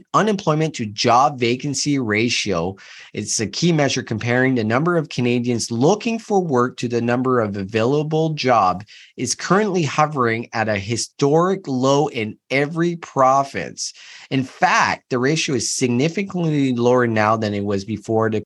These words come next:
pandemic began. If we look at the key workforce, twenty-five to fifty-four,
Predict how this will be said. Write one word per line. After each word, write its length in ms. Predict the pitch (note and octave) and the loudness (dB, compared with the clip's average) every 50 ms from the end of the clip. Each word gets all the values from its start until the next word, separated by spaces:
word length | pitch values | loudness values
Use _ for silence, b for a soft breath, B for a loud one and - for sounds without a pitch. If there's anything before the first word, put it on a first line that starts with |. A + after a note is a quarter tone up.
| - | -4
pandemic 560 | - A2 G2+ G2+ G2 G2+ G2+ G2 G2 G2 G2+ G#2+ | -2 0 0 2 2 2 2 2 0 -2 -4 -4
began. 500 | G#2 F#2+ F#2+ G2+ F#2 F#2 F2+ F2+ F2 - b b b b b b _ _ _ _ _ _ _ _ _ _ _ _ - | -4 -4 -2 0 0 0 0 -2 -4 -6 b b b b b b _ _ _ _ _ _ _ _ _ _ _ _ -6
If 200 | C3 A2 G2 - | -6 -6 -4 -2
we 80 | A#2+ | 0
look 220 | A2+ A#2+ A#2+ A#2 - | 0 0 0 0 0
at 100 | B2 A2 | -2 0
the 320 | A2 G2+ F#2+ F#2+ F#2 F2 - | 2 2 2 2 0 -2 -4
key 200 | - - E3 E3+ | 0 2 2 2
workforce, 600 | D3 D3 C#3+ B2+ A#2+ - - G2 F#2 F#2 F#2+ - | 4 4 4 2 2 0 -4 -4 -4 -4 -6 -8
twenty-five 580 | - - A#2+ A#2 B2+ C#3 C3+ - C3+ C3 B2+ B2+ | -6 -2 0 0 0 0 2 2 2 2 2 -2
to 100 | - B2+ | -4 -6
fifty-four, 920 | B2+ - B2 A#2 - - B2+ A2+ - - A2 G#2+ F#2+ E2+ D2+ E2 F#2 G2+ | -2 0 -2 -2 -2 -4 -8 -6 -4 -2 -2 0 0 0 0 -2 -4 -8